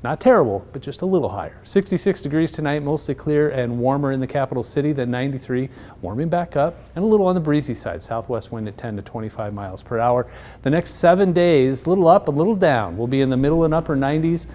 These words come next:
Wednesday and Thursday, then back down into the middle eighties for Friday, Saturday, heading into the holiday weekend. Morning showers possible on Saturday, and then a good chunk of Saturday and Sunday should be dry.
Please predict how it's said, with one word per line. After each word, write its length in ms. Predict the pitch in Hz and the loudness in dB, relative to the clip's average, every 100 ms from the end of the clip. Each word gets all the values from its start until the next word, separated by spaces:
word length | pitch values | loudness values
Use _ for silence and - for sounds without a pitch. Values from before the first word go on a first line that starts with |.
| - - | -18 -4
Wednesday 340 | 139 135 135 | 0 0 0
and 120 | 123 120 | -2 2
Thursday, 360 | 147 147 180 | 2 2 0
then 200 | 180 117 | 0 -2
back 360 | - 98 123 - | -4 -6 -6 0
down 280 | 151 156 151 | 2 4 2
into 200 | 147 147 | 0 0
the 80 | |
middle 280 | 143 143 139 | 2 2 2
eighties 400 | 139 139 151 151 | 2 2 2 0
for 160 | - 117 | -4 -8
Friday, 520 | - 131 131 139 143 | -2 2 2 2 -2
Saturday, 600 | - - 127 131 131 139 | -4 -2 0 0 0 -2
heading 320 | 131 127 127 | -2 -2 -2
into 200 | 123 123 | -4 -4
the 80 | 113 | -8
holiday 460 | - 123 127 120 113 | -6 -4 -2 0 -2
weekend. 640 | 110 185 214 190 202 - - - - - - - - | 0 -2 0 -2 -2 -6 -14 -16 -18 -18 -18 -18 -6
Morning 260 | 139 175 202 | -2 0 -2
showers 400 | - 180 180 170 | -2 0 0 0
possible 380 | 156 139 139 131 | 0 0 -2 -4
on 140 | 120 | -4
Saturday, 580 | - 160 165 160 170 165 - - - 165 | -2 0 2 4 2 0 -8 -20 -12 -2
and 80 | |
then 100 | 226 | 0
a 40 | 240 | 2
good 260 | 156 240 | 2 0
chunk 340 | - - 196 175 | -2 -2 -2 0
of 80 | 131 | -2
Saturday 440 | 156 151 175 170 | 0 0 0 0
and 120 | 131 | 0
Sunday 300 | - 156 139 | -2 -4 -4
should 300 | - - 240 | -6 -2 0
be 120 | 233 | 0
dry. 640 | 127 - 156 202 90 90 | -4 -4 4 4 4 -2